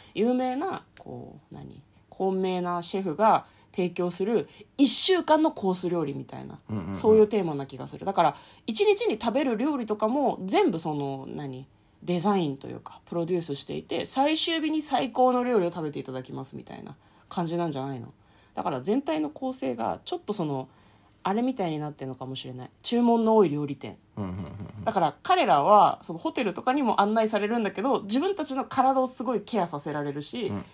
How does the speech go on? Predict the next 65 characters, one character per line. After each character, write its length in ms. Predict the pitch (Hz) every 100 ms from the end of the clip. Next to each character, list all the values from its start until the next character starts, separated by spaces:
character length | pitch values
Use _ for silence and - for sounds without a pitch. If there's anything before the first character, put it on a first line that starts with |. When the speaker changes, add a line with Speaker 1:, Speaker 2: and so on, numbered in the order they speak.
| - -
Speaker 1:
食 120 | 359
べ 80 | 302
て 100 | 147
い 80 |
る 180 | 151 160 -
一 60 |
週 260 | 185 - 294
間 180 | 208 196
の 80 | 190
う 20 |
ち 120 | 247
の 100 | 208
最 220 | 202 302
初 100 | 320
の 80 | 302
方 160 | 320 240
の 120 | 156
料 160 | 165
理 80 | 147
は 120 | 156
デ 140 | 147 208
ト 140 | 294
ッ 20 |
ク 160 | 302 -
ス 100 | 370
食 240 | 339 220
が 80 | -
強 240 | 131 170 190
い 60 |
も 100 | 147
の 80 | 127
か 100 | -
も 100 | -
し 100 | -
れ 60 | 98
な 20 |
い。 40 |
Speaker 2:
は 40 | -
い 20 |
は 80 | -
い 40 |
は 100 | 95
い。 40 | 95 - -
Speaker 1:
体 300 | - 277 285
の 80 | 294
中 180 | 302 311
の 80 | 220
良 160 | 180
く 120 | 220 190
な 100 | 175
い 40 |
も 120 | 160
の 80 | 143
を 60 | 143
出 100 | -
す 160 | 147 -
み 80 | 120
た 160 | -
い 20 | -
な。 840 | - _ _ _ _ - - 403
で、 60 | -
な 140 | 302
ん 80 | 381
な 80 | 403
ら、 260 | 349 -